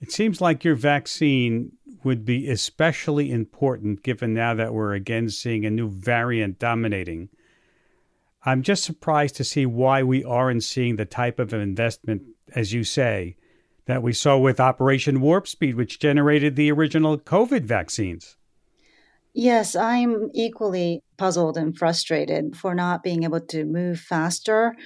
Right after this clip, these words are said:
Speaker 2: with our vaccine strategy. We're not even asking for warp speed. We're asking for lightning speed to be able to bring this to, uh, human clinical trial as soon as possible.
Speaker 1: You know, people are tired of talking about covid, right?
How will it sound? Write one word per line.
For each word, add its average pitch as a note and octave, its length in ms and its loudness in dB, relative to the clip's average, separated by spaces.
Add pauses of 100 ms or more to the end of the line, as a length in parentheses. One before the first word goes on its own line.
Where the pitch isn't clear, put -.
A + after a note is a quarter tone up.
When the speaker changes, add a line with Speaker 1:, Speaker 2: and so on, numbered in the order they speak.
(220)
Speaker 2:
with G#3 200 0
our G3 100 2
vaccine F#3 440 -2
strategy. F#3 760 -4 (240)
We're A#3 120 2
not C4+ 180 8
even F3+ 380 2 (200)
asking E3+ 440 -2
for F3+ 220 4
warp F3+ 300 2
speed. A3 400 0
We're E3+ 140 0
asking E3+ 420 0
for D#3 180 -2
lightning F3 360 -2
speed F3+ 460 -2 (340)
to F#3 100 -2
be E3 100 2
able D#3+ 220 2
to E3+ 140 -2
bring D#3+ 280 0
this D#3 220 -2
to, D3+ 460 0
uh, D3 140 -6
human D3+ 360 -2
clinical D3 440 -6
trial D3+ 400 -4
as D3 120 -8
soon D3+ 140 -4
as C#3+ 140 -6
possible. C#3+ 640 -8 (580)
Speaker 1:
You F3 100 0
know, D#3+ 80 0
people G3 340 2
are D#3+ 60 4
tired D3+ 340 2
of C#3 100 -4
talking E3 380 2
about G#2+ 320 -2
covid, G#2+ 460 -2
right? A#2 300 -2